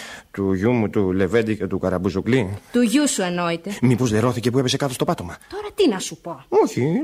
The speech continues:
Speaker 1: λέω, γιατί κάτω το πάτωμα είναι όλο μικρόβια. Να το φορέσεις τώρα το παιδί και να κολλήσει τίποτα; <laughs> Σωστά πράγματα είναι αυτά.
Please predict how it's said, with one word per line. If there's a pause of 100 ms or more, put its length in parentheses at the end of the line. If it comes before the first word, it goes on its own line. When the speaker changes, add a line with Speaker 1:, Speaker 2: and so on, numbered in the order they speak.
Speaker 1:
λέω,
γιατί
κάτω
το
πάτωμα
είναι
όλο
μικρόβια.
Να
το
φορέσεις
τώρα
το
παιδί
και
να
κολλήσει
τίποτα; (220)
<laughs>
Σωστά
πράγματα
είναι
αυτά.